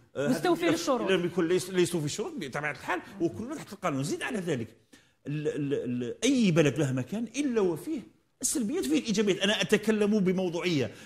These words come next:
Speaker 1: لأنه هذا البلد محتاج إلى كل أبنائه، يعني محتاج إلى رجال، محتاج إلى نساء، محتاج إلى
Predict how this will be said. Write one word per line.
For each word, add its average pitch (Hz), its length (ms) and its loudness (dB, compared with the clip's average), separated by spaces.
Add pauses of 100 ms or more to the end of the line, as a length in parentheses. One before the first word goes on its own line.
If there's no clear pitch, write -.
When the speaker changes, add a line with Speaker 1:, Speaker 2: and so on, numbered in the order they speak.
Speaker 1:
لأنه 165 280 2
هذا 185 220 4
البلد 160 300 2
محتاج 151 540 2 (340)
إلى 156 160 4
كل 196 300 2
أبنائه، 156 580 0 (420)
يعني 156 240 2
محتاج 170 500 4
إلى 165 260 2 (300)
رجال، 160 560 8
محتاج 170 300 2
إلى 170 200 0
نساء، 160 440 0 (160)
محتاج 175 520 4
إلى 165 280 2